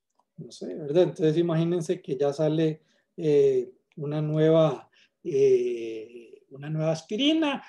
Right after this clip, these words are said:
o una nueva Coca-Cola, o una nueva pizza. Piensen, eso no importa mucho, ¿verdad? Pero pensemos de nuevo en una aspirina. Sale una aspirina genérica de, eh, de X laboratorio, ¿verdad?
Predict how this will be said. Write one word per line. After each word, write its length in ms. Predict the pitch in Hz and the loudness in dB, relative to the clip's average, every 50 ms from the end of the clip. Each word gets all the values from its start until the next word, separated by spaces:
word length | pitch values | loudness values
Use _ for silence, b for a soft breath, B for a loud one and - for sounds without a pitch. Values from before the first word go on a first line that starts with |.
| B B _ | B B _
o 100 | 175 160 | -2 2
una 180 | 165 185 208 | 4 4 4
nueva 280 | 202 202 202 196 190 190 | 4 4 4 4 2 2
Coca-Cola, 840 | 190 185 160 - 156 139 - 220 247 262 269 262 269 254 240 233 196 | 0 -4 -6 -6 -8 -8 -4 0 0 0 2 2 0 2 2 2 2
o 80 | 175 | 2
una 200 | 170 175 185 190 | 0 0 2 2
nueva 320 | 185 185 190 190 185 185 - | 2 4 4 4 4 2 0
pizza. 480 | - 226 208 190 - - 220 214 214 | -4 -8 -8 -6 -2 2 2 2 2
Piensen, 400 | - 202 190 190 196 190 208 202 | 4 4 4 4 4 2 0 0
eso 180 | 190 170 180 202 | 0 2 2 0
no 80 | 196 208 | 0 -2
importa 640 | 196 190 - 208 196 190 190 - 208 202 185 - - | -4 -2 -2 0 0 0 0 0 0 0 0 -2 -4
mucho, 360 | 170 165 185 190 - - 202 | -2 -2 0 0 0 -2 -4
¿verdad? 260 | 170 156 156 185 190 190 | -2 0 0 0 0 0
Pero 220 | - 160 147 127 - - _ _ | -2 -4 -4 -4 -6 -8 _ _
pensemos 500 | - 196 165 180 190 208 220 196 180 202 | -8 0 2 2 2 2 2 -2 -2 -2
de 120 | 180 175 170 | -2 0 0
nuevo 240 | 170 180 185 202 202 | 2 2 2 2 2
en 80 | 185 | 0
una 120 | 170 175 180 | -2 -2 -4
aspirina. 460 | 170 - - 214 269 302 302 294 254 | -4 -6 -6 -6 -4 -4 -4 -4 -2
Sale 220 | - 196 196 208 | -2 0 0 0
una 140 | 220 214 226 | -2 -4 -6
aspirina 420 | 220 - - 202 214 220 233 233 | -6 -8 -8 -8 -6 -6 -4 -4
genérica 640 | 196 202 208 233 254 269 277 - - 262 254 233 B B B B B B B B | -4 -4 -2 -2 -4 -4 -6 -8 -8 -10 -10 -10 B B B B B B B B
de, 480 | - 175 180 190 202 208 226 233 - b b b b b _ - | 0 4 6 8 8 8 6 4 0 b b b b b _ -2
eh, 1120 | 175 165 160 160 156 151 147 143 143 143 139 139 139 135 135 135 131 131 127 127 127 - | 0 2 2 4 4 6 6 8 8 8 8 8 8 6 4 4 2 0 0 0 -4 -8
de 500 | - 190 170 - 151 156 156 185 196 202 | -14 -16 -8 -4 -4 -2 -2 -2 -2 -2
X 300 | 170 - - 175 156 143 | -2 -2 -4 -6 -4 -4
laboratorio, 720 | 139 131 120 120 117 117 - _ - 120 107 104 110 113 113 120 | -6 -6 -6 -8 -12 -16 -16 _ -14 -14 -12 -12 -14 -16 -12 -6
¿verdad? 240 | 139 156 160 160 | -4 -4 -4 -4